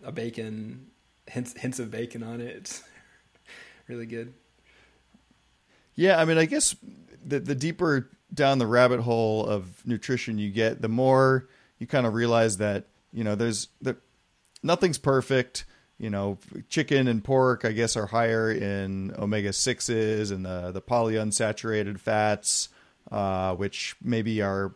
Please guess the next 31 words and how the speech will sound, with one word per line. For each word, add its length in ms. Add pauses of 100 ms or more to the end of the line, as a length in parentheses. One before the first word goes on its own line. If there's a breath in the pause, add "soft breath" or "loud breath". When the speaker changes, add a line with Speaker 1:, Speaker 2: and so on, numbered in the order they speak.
Speaker 2:
pro-inflammatory 1000
if 120
you 80
get 200
too 200
much. 520 (220 loud breath)
I've 120
heard 180
people 200
say 280
that 200
if 160
you 380 (320 soft breath)
can 320
add 320
some, 480
uh, 300
vitamin 500
E 460
or 100
get 180
more 220
vitamin 480
E 320
from 240
somewhere 340
like 200
avocado 680
oil 480 (280 soft breath)
or 80
avocados, 1000